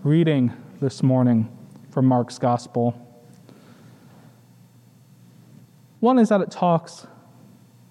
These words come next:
about demons. We don't talk a lot about demons or unclean spirits.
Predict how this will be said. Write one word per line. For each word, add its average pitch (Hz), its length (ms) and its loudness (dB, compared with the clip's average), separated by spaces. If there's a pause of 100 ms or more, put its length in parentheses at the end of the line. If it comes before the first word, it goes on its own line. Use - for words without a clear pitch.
(960)
about 139 320 -4
demons. 113 540 -6 (2250)
We 175 100 -4
don't 147 220 -2 (240)
talk 139 420 -4
a 131 40 -6
lot 123 260 -2
about 123 680 -8
demons 135 600 0
or 127 140 0
unclean 127 420 0
spirits. 131 680 -4